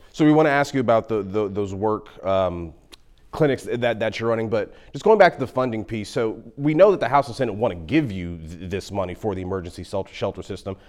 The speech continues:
The House asking for an overflow site. The Senate says they want to give you more flexibility. What more flexibility do you need, or do you feel your administration needs, to either move forward with the process of identifying an overflow site, or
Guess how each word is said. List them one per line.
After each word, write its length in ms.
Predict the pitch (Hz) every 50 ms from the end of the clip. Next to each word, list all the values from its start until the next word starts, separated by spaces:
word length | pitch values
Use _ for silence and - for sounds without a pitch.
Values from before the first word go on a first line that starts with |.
| - - - _ -
The 80 | 110
House 320 | 110 131 135 143 143 - - -
asking 320 | 120 123 120 - 131 120 113
for 160 | - 113 110
an 60 | 101
overflow 440 | 101 107 107 104 - - 104 98 95
site. 300 | - - 104 104 98 -
The 60 | 101
Senate 280 | - 135 139 143 - -
says 360 | - 113 107 104 107 90 - -
they 280 | 92 92 101 107 107
want 180 | 107 110 110 101
to 60 | 101
give 200 | 92 107 104 98
you 60 | 101
more 160 | 101 101 101
flexibility. 580 | - - 101 95 - 95 92 113 113 92 90 85 - - - - - - - _ _
What 200 | - 104 185 214
more 120 | 214 208 170
flexibility 680 | - - 180 165 - - 123 143 147 143 135 123 110
do 260 | 92 90 87 117 131
you 220 | 127 107 110 113 104
need, 480 | 92 85 90 92 107 117 107 90 85
or 80 | 87 90
do 120 | 82 95
you 140 | 101 101 95
feel 260 | 92 - - 135 123
your 160 | 117 101 95 92
administration 640 | 90 90 90 87 - 101 90 90 - - 90 85
needs, 460 | 85 87 87 87 85 82 - - -
to 180 | - 104 101 98
either 340 | 95 95 101 90 98 90 90
move 220 | 85 92 98 90
forward 240 | - - 117 123 135
with 120 | 135 143
the 40 | 147
process 580 | - 151 139 139 139 - 135 131 131 - - - - -
of 160 | 101 123 120
identifying 720 | 127 131 120 127 131 123 127 123 131 123 123 123 123 117 113
an 100 | 113 92
overflow 460 | 107 113 123 127 127 - 127 123 127
site, 320 | - 127 127 131 131 -
or 220 | 98 101 98 98